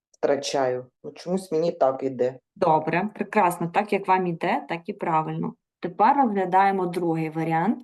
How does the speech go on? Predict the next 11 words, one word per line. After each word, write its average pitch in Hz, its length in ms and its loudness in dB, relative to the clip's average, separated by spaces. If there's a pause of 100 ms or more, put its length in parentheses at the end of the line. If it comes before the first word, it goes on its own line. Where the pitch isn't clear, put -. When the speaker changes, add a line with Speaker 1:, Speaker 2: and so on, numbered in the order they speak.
Speaker 2:
Що 269 260 0
ви 233 140 -2
отримаєте, 240 840 -2
якщо 226 480 -6
залишитесь? 175 960 -6
Speaker 1:
Для 180 240 4
мене 226 280 6
це 202 220 0
так, 196 260 2
воно 180 240 6
виглядає, 180 800 6